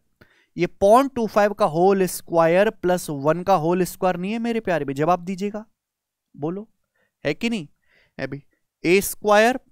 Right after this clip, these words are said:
प्लस बी स्क्वायर प्लस टू ए बी। टू ए बी करूंगा, दो की पॉइंट टू फ़ाइव स्क्वायर में गुणा करूंगा, यही आएगा।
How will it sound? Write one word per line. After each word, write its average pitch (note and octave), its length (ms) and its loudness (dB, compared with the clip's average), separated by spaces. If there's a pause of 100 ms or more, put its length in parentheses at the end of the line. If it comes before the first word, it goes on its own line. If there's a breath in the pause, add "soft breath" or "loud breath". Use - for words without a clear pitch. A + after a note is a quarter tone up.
प्लस E3 260 0
बी E3+ 280 -2
स्क्वायर G3+ 520 2
प्लस G3 360 -2
टू D#3+ 180 -2
ए C#3 40 0
बी। C#3 100 -2
टू F#3+ 200 0
ए - 20 0
बी G#3+ 120 -2
करूंगा, G#3 340 -2
दो G3 240 2
की A3+ 140 -4
पॉइंट G3+ 300 -2
टू G3+ 80 -4
फ़ाइव G3 200 0
स्क्वायर F#3+ 280 -4
में F#3+ 120 -8
गुणा F3+ 200 -2
करूंगा, F#3 320 -6
यही F3+ 220 -2
आएगा। C#3 380 -6